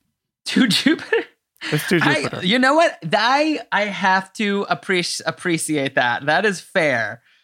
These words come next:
Speaker 1: There's nothing wrong with that. I like it. It's beastly. It is beastly,
Speaker 2: Mm-hmm,
Speaker 1: but I
Speaker 2: mm-hmm.
Speaker 1: think it's like, I don't know. It makes sense with her aesthetic. It all makes sense to me.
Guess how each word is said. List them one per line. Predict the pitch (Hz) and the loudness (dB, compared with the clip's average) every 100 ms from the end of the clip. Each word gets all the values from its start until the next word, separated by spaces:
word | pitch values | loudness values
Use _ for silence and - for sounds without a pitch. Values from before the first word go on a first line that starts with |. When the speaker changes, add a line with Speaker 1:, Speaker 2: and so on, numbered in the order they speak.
| _ - | _ -2
Speaker 1:
There's | 180 170 | 0 2
nothing | 190 185 190 | 0 0 0
wrong | 180 175 | 0 2
with | 165 | 0
that. | 143 - - | 0 -6 -4
I | 226 285 | 0 0
like | 247 202 196 190 | 2 2 2 0
it. | 202 196 - | 0 0 0
It's | 175 135 | -6 -6
beastly. | 120 180 190 - 151 131 113 117 | -4 -2 0 -4 -6 -6 -6 -6
It | 151 175 | -2 2
is | 220 139 | 0 -2
beastly, | 185 175 143 135 | 0 2 4 2
Speaker 2:
Mm-hmm, | 147 | 0
Speaker 1:
but | 151 | 0
I | 147 127 | -2 -2
Speaker 2:
mm-hmm. | 131 | 0
Speaker 1:
think | 220 220 | -2 -2
it's | 226 | -4
like, | 220 214 _ _ _ - | -4 -6 _ _ _ -10
I | 208 | -4
don't | 233 | 0
know. | 233 185 127 | 2 2 0
It | 165 | 0
makes | 196 214 | 0 0
sense | - 214 - - 156 - | 0 -2 -4 -12 -16 -6
with | 165 151 | -4 -2
her | 165 190 | 0 0
aesthetic. | 185 175 165 156 | 2 0 0 -2
It | 147 143 | -4 0
all | 147 | 0
makes | 147 127 - | 0 -6 -6
sense | 120 117 | -6 -8
to | - 131 | -8 -6
me. | 117 73 - | -6 -10 -14